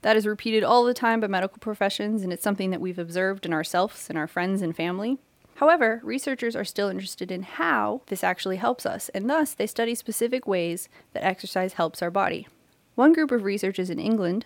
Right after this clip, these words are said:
studied a group of elderly long-distance cyclists. It was a really large group of cyclists, about a hundred and twenty-five individuals, some of which are now in their eighties. Amazingly,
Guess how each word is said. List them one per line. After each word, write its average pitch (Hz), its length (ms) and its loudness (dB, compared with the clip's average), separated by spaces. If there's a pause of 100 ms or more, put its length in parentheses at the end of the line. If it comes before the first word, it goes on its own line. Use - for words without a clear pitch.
studied 233 420 -2
a 185 100 0
group 202 340 -4
of 185 140 0
elderly 254 440 2
long-distance 208 600 0
cyclists. - 580 -6 (480)
It - 40 -6
was 208 80 2
a 214 80 6
really 294 280 4
large 240 460 6
group 220 260 -4
of 196 120 -6
cyclists, 180 640 -4 (240)
about 185 240 -4
a 185 60 -2
hundred 226 200 -2
and 233 100 -2
twenty-five 208 420 -2
individuals, 185 720 -6 (240)
some 240 220 6
of 285 100 8
which 220 240 2
are 190 60 2
now 185 220 0
in 180 120 0
their 175 180 -2
eighties. 202 540 -6 (500)
Amazingly, 233 680 4